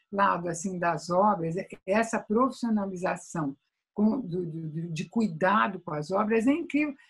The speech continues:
Você sabe como é que a Guernica veio pro Brasil?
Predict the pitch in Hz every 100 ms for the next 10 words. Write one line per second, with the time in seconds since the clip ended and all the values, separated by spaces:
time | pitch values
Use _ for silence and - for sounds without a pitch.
0 | - 269 262 370 - 277 247 240 220 185
1 | 196 185 180 208 220 196 165 185 185 175
2 | 156 139 147 - 226 254 170